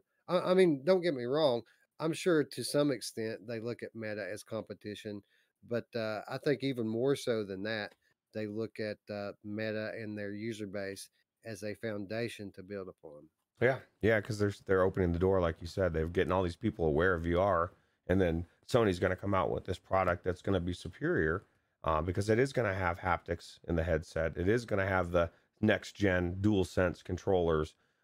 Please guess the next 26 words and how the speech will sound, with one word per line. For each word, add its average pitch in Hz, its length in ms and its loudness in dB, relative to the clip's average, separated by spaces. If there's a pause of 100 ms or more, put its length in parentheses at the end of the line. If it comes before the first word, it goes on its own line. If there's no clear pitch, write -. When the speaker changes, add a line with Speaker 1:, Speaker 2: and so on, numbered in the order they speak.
Speaker 2:
um, 87 220 4
which 98 200 2
is 90 220 2 (280)
one 98 120 4
of 95 80 2
the 92 80 4
reasons 95 320 2
why 92 320 2
I 92 180 4
tell 104 220 0
people 101 300 0
all 92 100 4
the 92 80 -10
time 113 400 0
that, 80 300 0
uh, 85 220 2 (260)
and 95 180 4
one 131 160 6
of 202 60 4
the 110 80 4
reasons 80 400 0
why 80 140 -2
PlayStation 82 600 -2
five 80 400 0 (540)
is, 87 340 2
um, 80 320 2